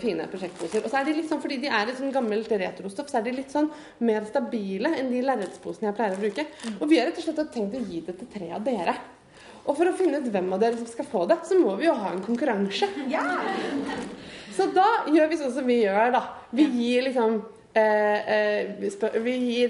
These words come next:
Speaker 1: ting til folk som liksom har hørt mye på oss og kan svare på spørsmål
Speaker 2: <laughs>
Speaker 1: om oss, for vi liker å snakke om oss selv.
Speaker 2: Ja.
Speaker 1: Så jeg, jeg har tre spørsmål, og da er det sånn at hvis man vet svaret, så må man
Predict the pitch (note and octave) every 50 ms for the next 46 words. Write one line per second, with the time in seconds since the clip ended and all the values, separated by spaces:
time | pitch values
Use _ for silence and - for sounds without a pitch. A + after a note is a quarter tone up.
0 | B3 - D4+ E4+ E4 E4 - - - D4 C4 B3+ - B3 G3 F#3+ G3 - A3+ A3+
1 | A3+ G#3 G#3+ G#3+ G#3+ G3+ - - - - - - - D#3+ - - - A#3 B3+ A#3
2 | A3+ F#3+ E3+ E3 - F3 F#3+ A3 - - - - G#3+ G#3 A3 A3 A#3 A#3+ C4+ A#3+
3 | G#3 F4 D#4 - D#4 C4+ - C4+ A#3 A#3 A#3 - - B3+ A#3+ A#3+ A#3+ B3 D#4 -
4 | - - - - - - - G3+ G3+ G#3+ F#3 F3 F3 F3+ G3 F#3+ A#3+ A#3 B3 -
5 | G3 F3 F#3+ G3 - C4+ B3+ D4+ - G4+ G4+ - G#3+ B3 - F4+ A4 - - G4
6 | F4+ - E4+ E4+ - - E4+ E4 - - - - - - - - F#4+ F4+ E4+ -
7 | D#4+ E4 E4+ D#4 C4+ B3 - - D4 D4+ D#4+ D#4 C#4+ C#4 C#4+ D4 - - - -
8 | D4+ D4 C#4+ D4 C#4+ C#4+ - A#3+ G#3+ G3 - D4 E4 F#4+ A#4 A4+ - - - -
9 | - - - - - C4 E4 E4 E4 D4 D4 D4 D#4 C#4 C#4 C4 B3 B3+ C4 B3
10 | C4+ C#4+ C#4+ D4 C#4 B3+ B3+ B3+ - - A#3+ G3 F3+ G#3 D4+ F4+ - - - -
11 | - C#4+ C#4+ C#4+ D4 D4 D4